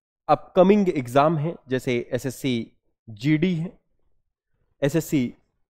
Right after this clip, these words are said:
सीएचएसएल है, उन सब एग्जामिनेशन में ये क्वेश्चन आपके लिए पूछा जाएगा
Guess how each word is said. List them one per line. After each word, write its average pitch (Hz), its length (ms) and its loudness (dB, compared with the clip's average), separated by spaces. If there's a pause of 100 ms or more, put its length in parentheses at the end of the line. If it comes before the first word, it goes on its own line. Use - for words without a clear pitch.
(380)
सीएचएसएल 165 760 2
है, 165 220 -2 (340)
उन 220 140 6
सब 226 200 2
एग्जामिनेशन 156 680 2
में 175 140 4
ये 151 200 2
क्वेश्चन 147 360 -2
आपके 139 260 -2
लिए 135 80 4
पूछा 127 360 -2
जाएगा 147 380 0